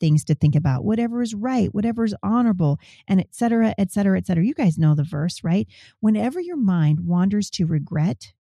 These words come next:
which we talked about yesterday, or fear or sin, look over the list in Philippians four eight and ask God to help you redirect your thought life. Our thought lives are so important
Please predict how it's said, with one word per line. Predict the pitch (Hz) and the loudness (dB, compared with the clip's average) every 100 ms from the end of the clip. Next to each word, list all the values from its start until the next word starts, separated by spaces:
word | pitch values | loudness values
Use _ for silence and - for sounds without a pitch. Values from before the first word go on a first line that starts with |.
| _ | _
which | 160 - | -8 -4
we | 160 | -6
talked | 160 160 190 | -4 -6 -4
about | 185 - | -6 -4
yesterday, | 175 - 175 175 190 - _ _ - | -4 -4 -4 -2 -2 -6 _ _ 0
or | 185 | 0
fear | 175 - 220 220 240 254 - _ _ _ | 0 0 2 2 2 -2 -6 _ _ _
or | 170 160 | 0 0
sin, | - - 170 139 147 156 _ _ _ | -2 0 2 4 0 -4 _ _ _
look | 190 190 254 - - | -2 2 0 -2 -2
over | 247 240 247 | 0 0 -2
the | 233 214 | -2 0
list | 175 156 147 - | 2 2 0 0
in | 170 | -2
Philippians | 170 165 160 175 175 - | 2 0 2 0 0 -2
four | 180 175 | -4 -2
eight | 160 135 - - | 0 0 -2 -2
and | 160 - | -2 -2
ask | 185 208 220 - _ - | -4 -2 -2 -8 _ -4
God | 160 139 143 - | -2 0 -2 -4
to | 170 | -6
help | 156 - 269 - | -6 -8 -8 -6
you | - 139 - _ - | -4 -2 -4 _ -8
redirect | 180 220 233 226 170 131 - - _ | -2 -2 -2 -2 -2 -4 -8 -20 _
your | 143 139 | -10 -8
thought | 143 135 - | -8 -8 -8
life. | 127 139 - _ _ _ _ _ _ _ _ - | -10 -10 -16 _ _ _ _ _ _ _ _ -2
Our | 208 | 0
thought | 202 226 254 - | 0 -2 -6 -4
lives | 185 165 160 170 - _ _ - | -2 0 0 -2 -12 _ _ -6
are | 185 | -4
so | - - - 214 214 - | -4 -10 -4 0 0 2
important | 185 180 180 147 143 | 0 0 -4 -4 -6